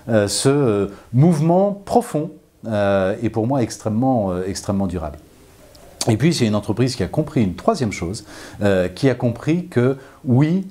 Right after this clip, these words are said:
si on s'engage, alors c'est créateur de, de performance, ou à contrario, si on le dit autrement, euh, que si demain on ne fait pas cet effort, euh, de s'engager, alors on va le payer, euh,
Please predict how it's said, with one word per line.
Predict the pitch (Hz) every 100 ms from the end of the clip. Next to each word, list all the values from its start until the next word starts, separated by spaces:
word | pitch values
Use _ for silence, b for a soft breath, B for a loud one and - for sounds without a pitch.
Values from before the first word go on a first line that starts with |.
| -
si | - - 170
on | 151
s'engage, | 131 113 113 135 143 B B
alors | 107 117
c'est | -
créateur | 98 98 92 107
de, | 95 90 85 85
de | 82
performance, | 87 92 - 92 147 208 - B B B B B B _
ou | 185 180
à | 180
contrario, | 156 139 143 123 127 202 202
si | - 113
on | 107
le | 110
dit | 98 104
autrement, | 90 101 92 110 156 B -
euh, | 101 98 95 92
que | 104
si | - 113
demain | 104 135 135 131
on | 104
ne | 98
fait | - 104
pas | 110
cet | - 104 123
effort, | 127 139 127 - - 101
euh, | 98 95
de | 90
s'engager, | 95 98 95 90 87 123 139 B -
alors | 98 107
on | 104
va | 92
le | 87
payer, | 101 87 101 104
euh, | 85